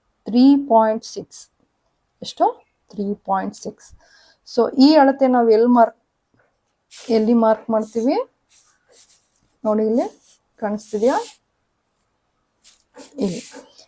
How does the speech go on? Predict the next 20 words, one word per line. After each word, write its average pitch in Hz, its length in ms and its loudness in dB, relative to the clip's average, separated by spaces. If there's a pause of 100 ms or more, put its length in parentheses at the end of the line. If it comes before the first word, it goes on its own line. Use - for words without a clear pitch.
(120)
ಅಂದ್ರೆ 202 600 -2 (180)
ಈ 214 140 0
ಸೆಂಟರ್ 262 480 2
ಲೈನ್ 247 300 -2
ಇಂದ 190 200 -14 (260)
ನಮ್ಮ 208 320 -4 (500)
ಡಾರ್ಟ್ 214 400 0 (160)
ಎಲ್ಲಿ 240 320 0
ಬರ್ಬೇಕು 202 680 -4
ಅನ್ನೋದು 196 500 -8 (1160)
ತ್ರೀ 269 220 6
ಪಾಯಿಂಟ್ 254 360 2
ಸಿಕ್ಸ್, - 300 -8 (100)
ಮೂವತ್ತಾರು 226 640 0
ಚೆಸ್ಟ್ - 400 -10
ಮೆಜರ್‌ಗೆ 214 420 -2
ಎಲ್ಲಿ 220 180 2
ಬರ್ಬೇಕು, 226 580 0
ಡಾರ್ಟ್ 214 360 0
ನಾವು 226 180 -2